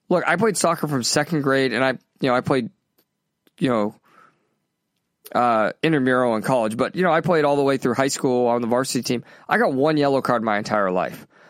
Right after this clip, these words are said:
I am not known for being unsportsmanlike. As a coach, I do not yell at people, right? I push people. I'm demanding. I want high intensity. I want commitment. I want discipline,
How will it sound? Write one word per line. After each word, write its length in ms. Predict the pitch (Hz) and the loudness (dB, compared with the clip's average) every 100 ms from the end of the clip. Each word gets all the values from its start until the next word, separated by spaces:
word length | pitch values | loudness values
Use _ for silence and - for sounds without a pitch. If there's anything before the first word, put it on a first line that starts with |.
| - | -6
I 100 | - | -2
am 120 | 233 240 | 0 0
not 200 | 214 135 | 0 -2
known 320 | 143 151 160 | 0 0 0
for 140 | 139 | -2
being 220 | 123 131 117 | -2 0 0
unsportsmanlike. 760 | 110 - 117 - 110 85 67 - - | -2 -2 -2 -2 -4 -4 -6 -12 -4
As 160 | 160 175 | -2 0
a 40 | |
coach, 280 | - 214 196 | 0 0 0
I 60 | |
do 120 | 156 147 | 0 0
not 200 | 156 147 | 0 0
yell 260 | 117 135 | 0 0
at 80 | - | -4
people, 360 | - 82 - - _ _ _ _ _ _ _ _ _ | -6 -8 -10 -14 _ _ _ _ _ _ _ _ _
right? 160 | 139 139 | -4 -2
I 120 | 123 | -4
push 340 | - 208 226 | -2 -2 0
people. 500 | - 139 117 135 165 _ _ _ _ _ _ _ _ - | -2 0 0 -2 -4 _ _ _ _ _ _ _ _ -2
I'm 160 | 147 | -2
demanding. 720 | 139 120 127 220 151 110 110 170 _ _ _ _ _ _ _ _ _ _ _ _ _ _ _ _ _ _ _ _ _ _ | 0 0 0 0 -2 -4 -6 -10 _ _ _ _ _ _ _ _ _ _ _ _ _ _ _ _ _ _ _ _ _ _
I 100 | 147 | -2
want 240 | 143 165 | 0 -2
high 200 | 143 170 | 0 0
intensity. 640 | 165 123 170 208 156 127 127 | 0 0 -2 0 0 0 0
I 80 | 147 | 0
want 260 | 143 147 | 0 -2
commitment. 460 | - 131 202 151 131 | -2 -2 0 0 -2
I 100 | - 160 | -2 -2
want 220 | 139 127 | -2 0
discipline, 560 | 165 202 185 104 110 | -2 -2 -2 -4 -6